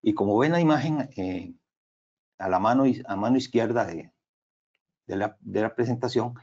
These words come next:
ahí lo que está ocurriendo es una insolación por los índices U V.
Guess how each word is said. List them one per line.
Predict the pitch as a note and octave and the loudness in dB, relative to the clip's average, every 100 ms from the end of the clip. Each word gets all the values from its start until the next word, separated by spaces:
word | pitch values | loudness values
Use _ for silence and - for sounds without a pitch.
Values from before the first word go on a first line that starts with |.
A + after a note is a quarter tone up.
| _ - - - _ _ _ _ _ | _ -20 -20 -20 _ _ _ _ _
ahí | A#2+ C#3 E3 E3+ - _ _ _ | 4 4 4 2 -8 _ _ _
lo | A#2 - | -2 -2
que | |
está | - C3 | -2 -2
ocurriendo | B2+ C#3 B2+ C3+ C3+ C3+ - | 0 0 2 0 -2 -6 -4
es | A#2+ A#2 | -6 0
una | A#2+ A#2+ | 0 0
insolación | A#2+ A2 F#2 - C3 A#2+ - - _ _ | 0 -2 -2 0 0 0 -2 -16 _ _
por | - F#2+ | -2 -2
los | E2+ G#2 | -2 -4
índices | G2 G#2 F#2+ F2 | -2 -2 -4 -4
U | G#2+ | -2
V. | B2 B2 | -2 -4